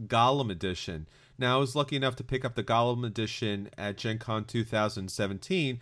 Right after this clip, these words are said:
but I've played Spice Road way, way back when, when it was even a prototype game.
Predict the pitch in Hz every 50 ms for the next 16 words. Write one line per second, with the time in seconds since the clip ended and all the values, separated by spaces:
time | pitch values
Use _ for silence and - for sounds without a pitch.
0 | - - - - - _ - 127 127 151 190 208 196 - - - - - - 139
1 | 143 156 151 139 127 - - - - - 127 123 120 - - 127 120 117 113 110
2 | 107 - - - _ _ _ _ _ _ _ _ - - 127 180 - - 302 254
3 | 254 262 254 226 202 202 190 175 170 165 147 - 151 147 143 143 139 131 123 123
4 | 123 120 120 117 139 135 127 113 104 - - 131 131 135 127 123 - 117 107 104
5 | - 143 135 110 90 76 -